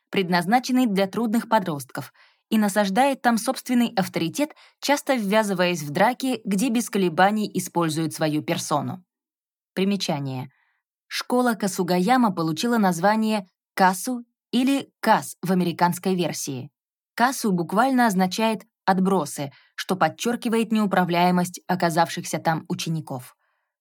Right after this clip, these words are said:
Конец примечания. Однако у него дома царит совершенно иная атмосфера,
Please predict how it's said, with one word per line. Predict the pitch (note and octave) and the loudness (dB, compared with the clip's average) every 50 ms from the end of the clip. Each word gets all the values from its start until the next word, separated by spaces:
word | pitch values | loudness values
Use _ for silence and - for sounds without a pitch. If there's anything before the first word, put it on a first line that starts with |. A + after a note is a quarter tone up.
| _ _ - | _ _ -2
Конец | - G#3 G3+ G3 F#3 F3+ F#3 | 0 0 2 2 0 -2 -2
примечания. | - F#3 F3+ F3 D#3+ - D#3+ C#3+ C#3 C3+ C3+ C3 C3+ D3+ - _ _ _ _ _ _ _ _ _ _ _ _ _ _ _ _ _ _ _ _ _ _ _ - | -2 -2 -2 -2 -2 -2 -4 -4 -4 -6 -8 -10 -12 -14 -16 _ _ _ _ _ _ _ _ _ _ _ _ _ _ _ _ _ _ _ _ _ _ _ -2
Однако | - F#3 F3+ F3+ F#3 G3 A3 A#3 - B3 | -2 0 0 2 0 0 0 0 -2 -2
у | A#3+ A#3 A#3 | 0 2 2
него | A3+ A3 F#3+ F#3+ F#3+ | 2 2 2 0 0
дома | E3 F3+ F#3 F#3 F#3 F#3 | 0 0 0 2 0 -2
царит | F#3 - F3+ F#3 F#3+ F#3 - | -2 -2 -2 0 -2 -2 -2
совершенно | - F3+ E3+ E3+ D#3+ - - F#3 F#3 F3+ F3+ F#3 F#3 - | -4 -4 -2 -2 -2 0 0 2 2 4 2 0 0 -2
иная | G#3 G3 F#3+ F#3+ F#3 F3+ E3 D3+ C#3+ | -2 0 2 2 2 2 0 0 -4
атмосфера, | C#3+ - - D3+ D3 - - F#3 F3+ F3+ - - - | -4 -2 -2 -2 -2 -2 -4 -2 -2 -2 -4 -6 -12